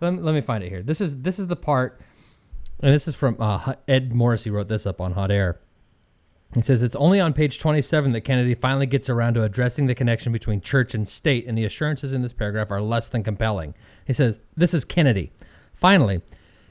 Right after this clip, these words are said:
it must be emphasized that religions and those who adhere to religious doctrines may continue to advocate with utmost sincere conviction that by divine precept, same-sex marriage should not be condoned."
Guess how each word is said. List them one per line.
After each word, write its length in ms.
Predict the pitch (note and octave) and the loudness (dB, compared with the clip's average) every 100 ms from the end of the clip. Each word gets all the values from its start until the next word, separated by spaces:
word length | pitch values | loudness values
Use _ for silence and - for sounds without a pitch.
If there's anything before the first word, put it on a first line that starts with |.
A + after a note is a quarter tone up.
| - | 0
it 140 | D3+ | 2
must 280 | E3+ F#3+ - | 4 2 2
be 140 | A3 F3 | -4 -2
emphasized 520 | C#3 C#3 A2+ A2 G#2+ | -2 -2 0 0 -2
that 100 | A2+ | -4
religions 560 | A#2+ C#3+ E3+ A#2+ A2 | 0 2 2 2 2
and 160 | A2 G#2+ | 2 2
those 220 | B2+ - | 2 2
who 100 | E3+ | 2
adhere 320 | C#3+ G#2+ E3+ | 2 2 0
to 120 | D#3 D3+ | 0 0
religious 360 | C#3+ C#3+ C3 | 0 0 -2
doctrines 540 | - D3 D3+ G#2+ F#2+ F#2+ | -2 -2 0 -2 -2 2
may 200 | A#2 D#3 | 2 4
continue 440 | F3+ D3 D#3 D3+ | 2 2 4 4
to 140 | D3 C#3+ | 2 -2
advocate 580 | D3 D3 C#3+ A2 A#2 | -2 0 -2 -2 -2
with 160 | C3+ G#2 | -2 -4
utmost 460 | C#3+ E3 F#3 E3 - | -4 -2 2 0 2
sincere 480 | F3+ D3+ - G3+ G3+ | 0 0 2 2 2
conviction 680 | G#3 F3+ F#3+ - G#2 G2 | 2 2 0 2 0 2
that 140 | A#2 C3 | 2 2
by 140 | A#2+ | 2
divine 560 | A#2+ A2+ C3+ E3 G3 F#3+ | 2 -2 -2 -2 -2 -2
precept, 520 | G#3+ G#3 - G#2+ - | -2 -2 -4 -6 -8
same-sex 560 | - E3 F3 F3 D3 | -4 -2 0 -4 -4
marriage 300 | D3+ C#3+ C#3 | -2 0 -2
should 320 | C3 - E3 D#3 | -4 -6 -4 -2
not 240 | D3+ B2 | -2 -2
be 140 | C3+ | -6
condoned." 640 | C3 D3 B2+ C#3 G2+ C#2 | -4 -2 0 2 0 -4